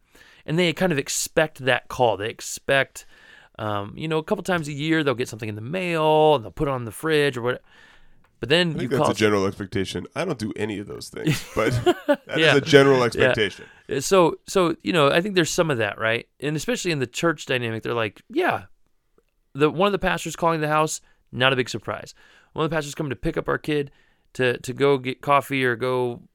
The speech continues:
Speaker 1: where at bowling, not a big surprise. We are about that, you know, whatever." But then you call, <laughs> you call a family from the neighborhood, right, who might not have a kid going to church, and you go,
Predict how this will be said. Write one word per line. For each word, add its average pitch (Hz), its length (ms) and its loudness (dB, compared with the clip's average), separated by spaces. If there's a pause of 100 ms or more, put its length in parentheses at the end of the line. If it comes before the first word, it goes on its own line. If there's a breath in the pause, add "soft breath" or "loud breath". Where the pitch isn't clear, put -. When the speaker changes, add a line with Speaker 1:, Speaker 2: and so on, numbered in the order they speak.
(120)
Speaker 1:
where 131 380 2
at 127 120 2
bowling, 139 520 0
not 127 280 0
a 123 60 0
big 117 140 -4
surprise. 107 580 -4
We 117 180 -6
are 113 80 0
about 110 320 -4
that, 110 320 -6 (500)
you 110 100 -12
know, 90 260 -14
whatever." 113 500 -8 (600 soft breath)
But - 80 -12
then 143 120 -8
you 180 120 -2
call, 131 580 -2
<laughs> - 840 -12 (760 loud breath)
you - 120 -6
call 135 240 -2
a 113 40 -4
family 127 260 -4
from 117 100 -10
the 113 60 -6
neighborhood, 107 720 -2 (260)
right, 110 400 -2 (120)
who 110 120 -4
might 107 260 -4
not 113 280 0 (260)
have 104 220 -6
a 101 40 -10
kid 107 220 -8
going 101 180 -6
to 95 60 -16
church, - 360 -10
and 110 140 -10
you 107 80 -8
go, 107 260 -4